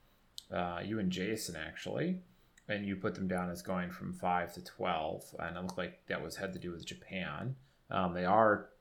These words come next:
the non-foils are about ten to twelve bucks right now, so if you paid five dollars for 'em, that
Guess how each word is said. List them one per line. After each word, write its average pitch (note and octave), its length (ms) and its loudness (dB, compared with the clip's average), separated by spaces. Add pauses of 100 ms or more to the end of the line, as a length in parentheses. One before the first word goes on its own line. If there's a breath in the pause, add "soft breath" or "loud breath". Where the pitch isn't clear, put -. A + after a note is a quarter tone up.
(160)
the G2+ 140 -2
non-foils F#2+ 580 2
are F#2+ 160 6
about F#2 180 -2
ten E2+ 140 -6
to D#2 80 -8
twelve E2+ 240 -4
bucks E2+ 240 -2
right D#2+ 160 -2
now, D2+ 220 -4
so E2+ 280 -2
if - 80 -10
you F2+ 60 -6
paid F2 220 -4
five E2+ 180 -2
dollars E2+ 340 0
for D#2+ 240 -2
'em, E2+ 100 -6
that - 240 -8